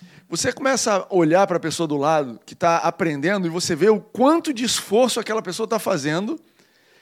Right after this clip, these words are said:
e quanta energia ela tá colocando no sentido errado, tá remando errado, indo na onda, onda errada, sentando na prancha errado, e tá fazendo tanta coisa que desperdiça energia,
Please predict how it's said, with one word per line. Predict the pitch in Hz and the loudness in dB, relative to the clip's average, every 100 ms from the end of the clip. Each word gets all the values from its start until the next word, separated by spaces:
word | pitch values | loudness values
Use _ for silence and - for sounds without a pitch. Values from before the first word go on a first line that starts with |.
| _ _ _ | _ _ _
e | 190 | -14
quanta | - 294 302 | -2 0 0
energia | 262 240 170 135 143 226 277 | 2 4 2 0 0 4 4
ela | 233 | 4
tá | 190 208 202 | 4 4 4
colocando | 196 190 185 196 | 4 2 4 2
no | 202 190 190 | 2 2 2
sentido | 165 170 214 202 | 2 2 2 4
errado, | 175 151 170 175 175 180 - _ _ _ _ | 4 4 4 4 2 -8 -12 _ _ _ _
tá | - 190 190 185 - _ | 0 4 4 2 -6 _
remando | 180 196 190 226 240 | 2 4 6 6 6
errado, | 180 156 165 170 165 208 - - | 6 4 4 2 0 -6 -16 -12
indo | - 247 | 0 2
na | 262 226 | 4 4
onda, | 226 226 196 - | 4 4 2 2
onda | 185 220 208 | 2 4 4
errada, | 147 160 170 170 185 - - _ | 4 4 4 2 -8 -16 -20 _
sentando | - 220 196 240 277 | -2 0 4 4 4
na | 254 | 0
prancha | - 226 202 | 0 -2 0
errado, | 202 147 160 165 170 196 - - _ _ | 0 2 2 2 0 -10 -16 -20 _ _
e | - | -2
tá | 262 | 2
fazendo | 269 269 | 2 2
tanta | 330 349 277 | 2 2 0
coisa | 226 247 220 | 2 0 0
que | 214 | -6
desperdiça | 180 - 202 170 156 262 220 | -8 -4 -4 -2 -2 0 0
energia, | 202 165 143 202 233 135 | 2 0 0 0 2 0